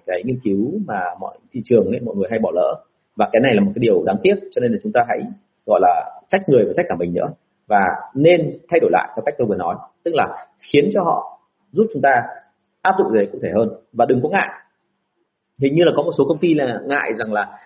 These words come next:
nếu mà mình hỏi những câu ngớ ngẩn quá thì người ta không trả lời hay sao ấy. Trong khi thực ra với bản thân tôi, tôi, tôi nghĩ là thế này, có vướng thì mới phải hỏi, và câu hỏi thì không bao giờ ngớ ngẩn cả. Kể cả là có ngớ ngẩn chăng nữa thì sau khi mà mình được trả lời câu đó xong rồi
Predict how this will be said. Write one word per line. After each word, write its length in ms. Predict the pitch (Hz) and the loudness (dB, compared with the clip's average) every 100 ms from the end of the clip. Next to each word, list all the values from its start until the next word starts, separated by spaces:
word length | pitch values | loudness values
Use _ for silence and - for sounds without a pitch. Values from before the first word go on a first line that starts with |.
| _ | _
nếu 160 | 135 160 | 0 0
mà 40 | |
mình 120 | 202 127 | 0 -2
hỏi 140 | 131 - | 0 -2
những 80 | - | -2
câu 80 | 156 | -2
ngớ 140 | 147 | 0
ngẩn 220 | 175 - - | 2 2 2
quá 140 | 98 120 | 0 0
thì 40 | 175 | -2
người 80 | 123 | -8
ta 80 | - | -10
không 100 | 147 | -10
trả 80 | 85 | -4
lời 100 | 98 | -2
hay 100 | 180 - | -2 -4
sao 120 | 135 | -6
ấy. 100 | 135 - _ | -6 -10 _
Trong 100 | 147 | -8
khi 60 | 151 | -4
thực 100 | 123 | 0
ra 100 | 143 | 2
với 80 | 131 | 2
bản 120 | 151 - | 0 -2
thân 140 | 131 | -4
tôi, 160 | 139 135 - | -2 -2 -4
tôi, 120 | 131 _ - | -10 _ -6
tôi 100 | 147 | -4
nghĩ 60 | |
là 100 | 175 156 | -2 -2
thế 40 | |
này, 160 | 139 - - _ _ _ _ - | -2 -6 -8 _ _ _ _ -2
có 80 | 147 | 4
vướng 160 | 160 180 | 6 6
thì 60 | 208 | 2
mới 80 | - | -2
phải 80 | 123 | -4
hỏi, 180 | 95 - - - | -2 -4 -8 -8
và 80 | 107 - | -6 -2
câu 100 | 165 | 0
hỏi 200 | 160 98 | 0 -2
thì 40 | - | -4
không 100 | 151 | -6
bao 80 | |
giờ 80 | 131 | -4
ngớ 180 | 104 120 | -2 -4
ngẩn 140 | 147 - | -6 -4
cả. 80 | - - _ _ _ - | -6 -8 _ _ _ -2
Kể 80 | 135 | 0
cả 120 | 123 92 | 2 0
là 80 | 90 | -2
có 100 | 120 | -6
ngớ 180 | 135 151 151 | 0 2 2
ngẩn 140 | 117 | 0
chăng 140 | 127 135 | -2 -2
nữa 160 | 156 196 - _ - | -2 -2 -10 _ -10
thì 80 | 117 - | -10 -2
sau 140 | 202 196 | -2 -2
khi 320 | - 196 170 | -2 -2 -2
mà 120 | 135 | -6
mình 160 | 107 104 | -4 -4
được 100 | 101 | -6
trả 100 | - | -4
lời 120 | 87 87 | -4 0
câu 80 | 123 | 0
đó 80 | 120 | 0
xong 120 | 143 | -2
rồi 120 | 123 | -4